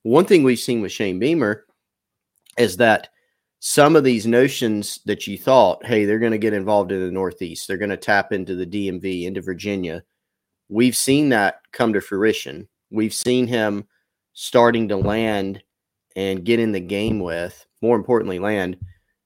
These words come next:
some of these prospects that are starting to make people's heads turns, right? Eyebrows raised.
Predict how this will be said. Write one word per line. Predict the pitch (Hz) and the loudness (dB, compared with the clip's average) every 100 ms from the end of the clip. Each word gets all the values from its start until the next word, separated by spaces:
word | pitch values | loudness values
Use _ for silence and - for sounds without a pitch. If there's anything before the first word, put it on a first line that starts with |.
| _ _ _ _ | _ _ _ _
some | - - 123 | -2 4 4
of | 120 | 4
these | 107 95 | 0 -2
prospects | - 117 110 - 107 95 - - | 2 2 2 0 -2 -2 -2 -2
that | 98 | -2
are | 92 | -2
starting | - 107 101 98 92 | -4 -2 0 -2 -6
to | 92 | -4
make | 101 101 - _ | -2 -2 -6 _
people's | 117 104 90 - | -8 -8 -6 -2
heads | 110 - | -2 -2
turns, | - 87 - - | -10 -12 -14 -10
right? | - 92 - - | -6 -6 -6 -4
Eyebrows | 110 101 95 90 92 | -2 0 -2 -4 -6
raised. | 90 85 - | -8 -8 -12